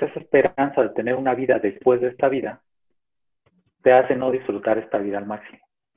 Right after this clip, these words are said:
Pues creo que vale mucho la pena la muerte, también desde una perspectiva cultural, porque nos recuerda todos los días lo valioso que es estar vivo.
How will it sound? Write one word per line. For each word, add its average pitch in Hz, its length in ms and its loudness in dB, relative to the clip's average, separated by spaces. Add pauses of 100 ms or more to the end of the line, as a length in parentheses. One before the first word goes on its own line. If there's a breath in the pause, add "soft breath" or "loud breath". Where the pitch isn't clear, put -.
(540 soft breath)
Pues 117 180 -4
creo - 240 2
que - 460 2 (840)
vale 131 300 6
mucho 147 320 -2
la 143 220 0
pena 135 240 -2
la 127 120 0
muerte, 117 560 -4 (600)
también 110 300 0
desde 135 160 2
una 131 180 -2
perspectiva 123 480 -2
cultural, 117 400 -2
porque 117 220 -4
nos 110 120 -8
recuerda 127 400 4
todos 131 180 2
los 120 140 4
días 117 160 2 (280)
lo 110 160 2
valioso 104 420 -2
que - 120 -16
es - 80 -20
estar - 200 -10
vivo. 92 300 -14